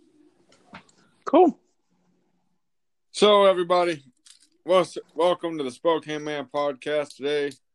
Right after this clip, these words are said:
Speaker 2: our guest is my buddy, Mister William White, A K A Wild Bill, the Rebel Within Podcast right here on Spotify. And how you doing, Wild Bill?
Speaker 1: I'm doing good, man. How you?
Speaker 2: Oh, I'm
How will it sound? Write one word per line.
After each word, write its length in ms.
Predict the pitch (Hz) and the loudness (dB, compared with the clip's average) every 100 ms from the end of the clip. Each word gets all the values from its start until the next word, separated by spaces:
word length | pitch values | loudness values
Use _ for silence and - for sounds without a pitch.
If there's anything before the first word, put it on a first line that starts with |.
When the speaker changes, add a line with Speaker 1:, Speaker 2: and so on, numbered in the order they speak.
| _ | _
Speaker 2:
our 160 | - 131 | -6 -6
guest 460 | 113 131 135 - _ | -4 -4 -4 -6 _
is 160 | 120 113 | -20 -12
my 200 | 123 127 | -8 -6
buddy, 340 | 120 139 131 | 0 0 0
Mister 400 | 127 123 - 113 | -4 -10 -8 -8
William 480 | 104 135 135 127 120 | -4 -2 -2 -4 -10
White, 300 | 117 139 139 - | -8 -6 -8 -8
A 160 | 135 | -8
K 240 | 120 120 120 | -4 -4 -2
A 80 | 113 | -2
Wild 380 | 123 131 123 | -2 -2 -2
Bill, 340 | 110 131 131 127 _ _ _ _ | -2 -2 -4 -8 _ _ _ _
the 60 | 107 | -10
Rebel 420 | 110 135 131 135 | 0 0 2 -2
Within 420 | 127 131 135 135 120 | -4 -6 -6 -8 -6
Podcast 720 | 135 135 131 - 131 131 123 - | -2 0 0 -2 -2 0 -2 -4
right 220 | 127 123 | -4 -4
here 140 | 123 | -6
on 120 | 123 | -8
Spotify. 840 | 110 - 127 120 117 117 120 131 123 | -8 -6 -4 -4 -6 -4 -2 -2 -4
And 100 | 95 _ _ _ _ _ | -8 _ _ _ _ _
how 80 | 147 | 0
you 120 | 160 | 0
doing, 220 | 160 160 147 | 0 -4 -4
Wild 220 | 143 135 | -4 -2
Bill? 300 | 147 143 131 _ _ _ _ _ _ _ _ - | -2 -4 -10 _ _ _ _ _ _ _ _ 0
Speaker 1:
I'm 180 | 170 | 4
doing 240 | 226 262 233 | 6 6 8
good, 220 | 254 247 | 8 6
man. 240 | 196 190 | 6 4
How 140 | 196 202 | 4 4
you? 360 | 208 202 127 - _ _ _ _ _ _ _ _ - | 2 2 2 -2 _ _ _ _ _ _ _ _ -8
Speaker 2:
Oh, 420 | 123 143 147 151 | -4 -2 -2 -4
I'm 300 | 156 151 123 | -8 -12 -16